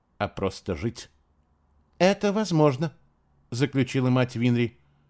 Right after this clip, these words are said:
«Остался вопрос ответственности. Нужен подходящий представитель. Раньше ведьму представляли родные, но Далила выросла вдали от взора Клерии,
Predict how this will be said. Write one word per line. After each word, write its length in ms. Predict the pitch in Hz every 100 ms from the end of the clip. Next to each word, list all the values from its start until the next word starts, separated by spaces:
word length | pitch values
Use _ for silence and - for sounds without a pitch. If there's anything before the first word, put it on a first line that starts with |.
| _ _
«Остался 760 | 143 - - 175 226 - 196
вопрос 420 | 196 196 202 196
ответственности. 1200 | 190 190 147 101 - - 87 85 82 - - 85 - _ _ _ _ _
Нужен 560 | 117 180 247 202 240 226 - -
подходящий 720 | 180 - 170 165 135 - 135
представитель. 920 | 135 139 - - 151 214 147 - 64 _ _ _ _ _
Раньше 500 | - 117 233 226 -
ведьму 340 | 226 202 190 208
представляли 720 | 196 185 - 107 113 143 156
родные, 720 | 156 156 156 175 117 92 71 _ _ _ _ _ _
но 540 | 95 104 110 101 - -
Далила 640 | 113 113 170 202 76 - _ _ _ -
выросла 540 | 117 160 180 - 165
вдали 420 | 156 180 214 247
от 160 | - 120
взора 340 | 101 120 123
Клерии, 580 | 123 107 120 120 123 123